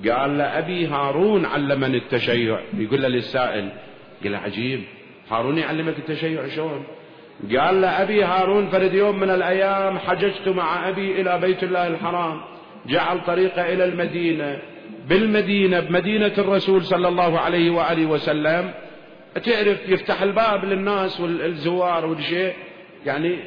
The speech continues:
للزورة أهل المدينة يسلمون عليه الوجهاء". يقول: "لكنه أمر الحاجب، قال: 'لا يدخل علي رجل إلا وينتسب،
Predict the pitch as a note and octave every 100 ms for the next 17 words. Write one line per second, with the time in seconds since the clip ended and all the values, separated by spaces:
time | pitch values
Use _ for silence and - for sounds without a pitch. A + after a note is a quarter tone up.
0 | C#2+ D2+ E3+ F3+ C#3+ B2 G2+ C#3 - -
1 | B2+ E3 D3+ E3 A3 F#3+ E3 E3+ E3+ E3
2 | E3 G3 E3+ D#3+ D#3+ D#3+ D3+ D3 D3+ C#3+
3 | C#3 C#3+ C#3 F3 F3+ - - - - -
4 | - C3+ C#3+ E3+ G3 G3 F#3 F3 E3+ E3
5 | G3 F#3+ F3+ E3 E3 E3 F#3 F3+ E3+ E3
6 | D3+ F#3 F#3 F#3 D#3 E3 C#3+ - E3+ E3+
7 | E3+ F#3 F#3 F3+ E3 - E3 D#3 E3 F#3
8 | F#3 F3 E3 F#3+ F#3+ G3 G3 G3+ G3 F#3+
9 | F#3+ G3 G3+ F3+ F3+ - D#3